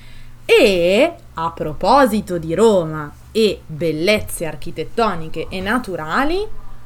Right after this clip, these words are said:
non tutti sanno, ma l'Italia detiene il record mondiale di siti patrimonio dell'umanità dell'UNESCO.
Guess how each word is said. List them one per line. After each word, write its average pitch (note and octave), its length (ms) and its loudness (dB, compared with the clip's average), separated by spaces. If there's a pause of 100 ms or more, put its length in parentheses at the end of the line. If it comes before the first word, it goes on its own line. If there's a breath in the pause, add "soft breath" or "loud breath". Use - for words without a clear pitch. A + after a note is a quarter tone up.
(160)
non E4+ 520 4
tutti F#3 580 -4
sanno, D3+ 880 -4 (280 soft breath)
ma F#4 300 4
l'Italia E3 960 -2
detiene F#3+ 960 0
il F#3 280 -6
record G3+ 600 0 (100)
mondiale A#3+ 1500 0
di A#3 300 0
siti G#3+ 640 -6 (160)
patrimonio F#3 1040 -4
dell'umanità F3 1000 -4
dell'UNESCO. D#3+ 1160 -4